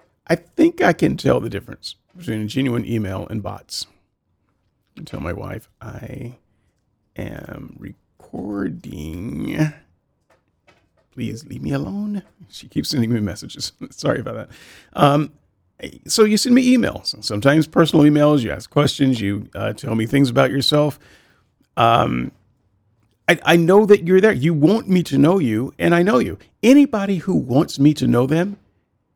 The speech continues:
it's trivially easy for you to make me know you,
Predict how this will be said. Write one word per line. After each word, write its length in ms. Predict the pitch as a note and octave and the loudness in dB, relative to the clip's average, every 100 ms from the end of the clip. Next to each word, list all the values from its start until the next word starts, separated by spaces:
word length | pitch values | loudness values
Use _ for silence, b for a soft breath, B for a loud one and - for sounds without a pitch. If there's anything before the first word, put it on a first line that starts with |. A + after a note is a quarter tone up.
| _ _ - | _ _ 0
it's 280 | G#3+ - - | 0 -2 -18
trivially 680 | - - G3+ G3 E3 C3+ C3+ | -20 -2 0 4 4 4 2
easy 560 | - E3 A#2+ - - _ _ _ _ _ _ _ _ _ _ _ _ _ _ - | 0 0 0 -4 -12 _ _ _ _ _ _ _ _ _ _ _ _ _ _ -6
for 220 | C3+ D3 | 2 4
you 380 | C#3+ C3+ C#3+ C#3+ | 2 2 2 2
to 300 | - - C#3 | -2 0 2
make 460 | B2 B2+ C#3 C#3 G#2 | 4 4 2 0 0
me 220 | B2 B2 | 2 2
know 340 | B2 B2+ C3+ | 0 2 2
you, 420 | A#2 C2 - - | 0 -8 -16 -18